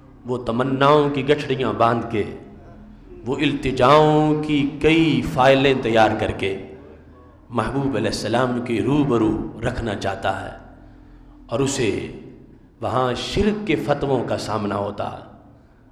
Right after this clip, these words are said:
और अदब की हर अदा को बिदत कहा जाता है और सैयद आलम नूर मुजस्सम शफ़ी मुअज़्ज़म सल्लल्लाहु अलैहि वसल्लम की मुक़द्दस बारगाह से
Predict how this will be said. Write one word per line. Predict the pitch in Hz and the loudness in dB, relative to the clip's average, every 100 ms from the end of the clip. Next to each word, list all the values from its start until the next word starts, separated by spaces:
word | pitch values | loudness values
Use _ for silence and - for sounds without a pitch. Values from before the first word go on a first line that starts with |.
| _ - | _ -6
और | 120 139 | -4 0
अदब | 147 160 - | 4 4 4
की | 147 107 | -2 2
हर | 131 139 - - 120 | 2 2 -4 -4 -2
अदा | 123 139 131 | 4 4 4
को | 139 120 - | 0 -2 4
बिदत | 143 147 143 - | 6 6 4 0
कहा | 110 113 | -2 -2
जाता | 101 101 101 92 | 0 0 0 -2
है | 85 - - - - - - _ - | -2 -12 -18 -20 -20 -20 -20 _ -8
और | 123 | -6
सैयद | - 165 143 127 | -2 2 4 6
आलम | 139 151 143 | 6 6 2
नूर | 139 156 135 | 2 4 4
मुजस्सम | 107 117 - 139 135 117 | 2 0 0 -2 -4 -6
शफ़ी | 113 147 143 | -8 -6 -4
मुअज़्ज़म | 107 107 107 139 139 | -2 -2 -2 -4 -4
सल्लल्लाहु | 135 135 107 95 104 120 117 | -4 -6 -6 -4 0 0 -2
अलैहि | 117 | -8
वसल्लम | 110 131 135 104 | -10 -10 -8 -10
की | 107 80 - - - _ _ _ - | -12 -14 -16 -20 -20 _ _ _ -12
मुक़द्दस | 113 - 127 120 131 - - - - - 101 | -12 -6 -8 -4 -4 -4 -8 -16 -20 -20 -8
बारगाह | 107 101 - 107 | -6 -6 -4 -6
से | 107 110 | -6 -10